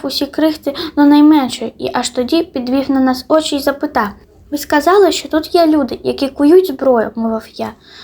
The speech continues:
Старий глянув на мене майже сердито. «Ти не боїшся втратити своє молоде життя?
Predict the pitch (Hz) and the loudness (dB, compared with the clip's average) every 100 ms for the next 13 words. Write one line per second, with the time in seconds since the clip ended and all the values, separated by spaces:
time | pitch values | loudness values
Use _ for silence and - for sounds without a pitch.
0 | - - 262 277 262 262 262 262 277 285 | -20 -6 0 0 2 0 0 -2 0 4
1 | 370 370 339 339 330 320 330 285 247 226 | 6 6 6 4 2 2 0 2 0 0
2 | - - - - - 269 262 277 339 427 | -8 -20 -20 -6 0 2 4 4 4 4
3 | 339 311 - 294 285 240 247 - 262 247 | -2 -2 0 0 0 -8 -8 -2 0 2
4 | 262 269 262 254 - 285 254 | 2 2 2 0 0 0 0